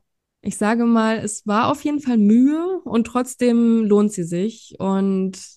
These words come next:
dadurch ist natürlich einfach eine gewisse Qualität gesichert.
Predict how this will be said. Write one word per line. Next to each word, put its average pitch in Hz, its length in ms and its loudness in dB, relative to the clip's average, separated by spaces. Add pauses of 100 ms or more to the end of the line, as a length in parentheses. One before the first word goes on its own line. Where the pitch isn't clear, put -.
(380)
dadurch 196 540 0 (200)
ist 214 160 0
natürlich 202 420 0
einfach 190 240 -2
eine 196 160 0
gewisse 196 540 0 (360)
Qualität 247 800 2
gesichert. 220 800 0